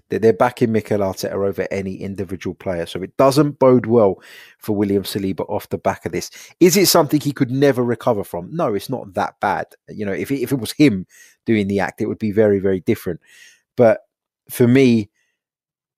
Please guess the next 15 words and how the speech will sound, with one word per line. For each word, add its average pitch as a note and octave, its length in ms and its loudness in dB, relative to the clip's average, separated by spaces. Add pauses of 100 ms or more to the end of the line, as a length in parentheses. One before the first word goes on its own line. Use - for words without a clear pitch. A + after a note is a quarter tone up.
(640)
you B2+ 100 -2
know, A#2 140 0
it, A2 100 -6
it's B2+ 280 0
something D#3 320 2
that A2+ 120 0
he A#2+ 80 -4
can B2+ 240 -2
come A2+ 220 -2
back - 240 -2
from. B2+ 180 -4
It's A#2 100 -6
something B2 300 -6
that A2 140 -6
he, - 260 -16